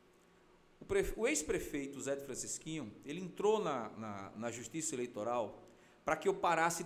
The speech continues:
todas as obras no município, porque diziam que eram obras eleitoreiras. E o juiz deu pra ele. Então, entre o mês de maio, ou foi junho do ano, até outubro, o dia das eleições, eu não poderia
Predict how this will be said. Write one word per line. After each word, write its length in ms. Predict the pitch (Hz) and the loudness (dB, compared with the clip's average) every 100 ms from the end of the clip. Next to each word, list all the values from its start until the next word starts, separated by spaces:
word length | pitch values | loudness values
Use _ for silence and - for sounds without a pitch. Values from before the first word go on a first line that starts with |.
| - | 2
todas 340 | 208 240 233 196 | 6 8 8 4
as 220 | 165 135 | 4 6
obras 340 | 156 156 147 | 4 4 0
no 180 | 156 202 | 0 0
município, 800 | 202 185 - 151 156 156 175 175 - - - - - | 0 -2 0 0 0 0 -6 -8 -14 -20 -20 -16 -8
porque 260 | 151 - | -4 -2
diziam 260 | 170 151 165 | 0 0 0
que 80 | 165 | 2
eram 140 | 156 | 4
obras 280 | 151 156 156 | 6 6 4
eleitoreiras. 640 | 156 151 170 139 123 95 - | 2 0 0 2 0 -2 0
E 60 | 339 | 2
o 80 | |
juiz 360 | 302 208 185 302 | 4 4 4 2
deu 280 | - 214 185 | 2 2 2
pra 200 | - 392 | 0 2
ele. 400 | 160 175 175 - - - - - - - | 2 2 -2 -10 -16 -20 -20 -20 -20 -6
Então, 400 | 202 208 156 147 220 | -4 0 0 0 2
entre 720 | 233 277 277 262 269 269 269 - - - - | 2 2 -2 -2 -2 -6 -14 -18 -20 -16 -6
o 120 | 190 | -2
mês 420 | 185 202 233 196 | 6 6 6 0
de 300 | 269 269 - - | -4 -6 -10 -8
maio, 800 | 151 143 151 180 185 160 123 - | -6 2 6 6 4 2 0 -2
ou 80 | - | -4
foi 220 | - 165 | -2 -2
junho 520 | 123 - 117 165 147 95 - - - - | -2 -4 -4 -2 -2 -6 -12 -20 -20 -14
do 160 | 147 147 | -4 0
ano, 400 | 147 156 113 - - - - - - - | 2 2 0 -8 -14 -20 -20 -20 -4 4
até 520 | 160 160 - 208 254 | 4 4 2 4 6
outubro, 600 | 247 - 185 175 175 269 - - | 4 0 -2 -2 -4 -8 -10 -14
o 80 | 131 | -10
dia 160 | 127 196 | 0 2
das 160 | 208 | 2
eleições, 640 | 180 170 170 135 127 156 - | 2 0 0 -2 -4 -6 0
eu 120 | 190 196 | 6 6
não 120 | 240 | 4
poderia 580 | 240 214 175 151 160 | 0 0 2 2 2